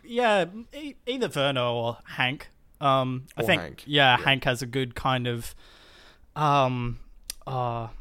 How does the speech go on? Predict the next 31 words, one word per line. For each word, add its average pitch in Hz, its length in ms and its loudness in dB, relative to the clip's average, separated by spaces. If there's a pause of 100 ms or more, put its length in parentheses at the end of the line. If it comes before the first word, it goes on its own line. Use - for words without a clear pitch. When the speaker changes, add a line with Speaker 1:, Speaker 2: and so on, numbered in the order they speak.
Speaker 1:
I'm 131 100 -14
trying 123 240 -6
to - 20 -14
think. 123 220 -10
There's, 135 340 -4
you 196 200 2
know, 151 100 4
there's 147 160 2
been 160 300 0
plenty 143 300 -2
of 117 200 -6 (160)
undercover 135 440 2
cop - 400 0 (200)
sort 120 300 -2
of 117 120 -2 (220)
stories 127 520 -2
done 120 360 2
in 117 220 -6
film 117 520 -2 (520)
time, 127 440 2 (680)
uh, 131 220 4
Speaker 2:
Yeah. 120 260 4 (180)
Speaker 1:
throughout 127 280 4
the 120 60 -6
<laughs> - 120 8
period 160 320 4
of 123 100 -2
cinema. 127 420 2 (380)
So 139 200 -2
it's - 180 -6
not, 139 260 0